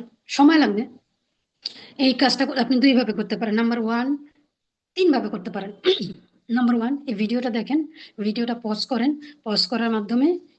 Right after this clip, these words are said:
স্ক্রিনশট নিয়ে তারপরে কাজ করেন। সময় দেন, প্লিজ, নিজেকে একটু সময় দেন।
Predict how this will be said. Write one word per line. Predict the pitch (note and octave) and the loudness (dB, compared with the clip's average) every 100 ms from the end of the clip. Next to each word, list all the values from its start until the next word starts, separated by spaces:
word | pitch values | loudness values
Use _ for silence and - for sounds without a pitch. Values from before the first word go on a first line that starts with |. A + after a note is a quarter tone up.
| - | -10
স্ক্রিনশট | G#3+ - A3+ G3 A#3+ | -10 -4 -4 -2 -4
নিয়ে | B3 C#4 C#4+ F4+ - _ _ _ | 2 4 4 2 -4 _ _ _
তারপরে | G#3+ F#3+ A3+ A3 G#3 G3+ - | -10 -8 -6 -4 -4 -6 -10
কাজ | A#3+ A3+ - | -10 -10 -8
করেন। | - G#3 C#4+ D4 - | -2 0 0 -2 -2
সময় | C4 D4 C#4 | 6 6 6
দেন, | G3 F#3 | 0 -6
প্লিজ, | - C4+ F3+ | 0 0 0
নিজেকে | B3 B3+ C#4 | 0 0 -2
একটু | C#4+ | -4
সময় | - G#3+ A#3+ | -6 -2 -2
দেন। | F3+ F#3 | -2 -8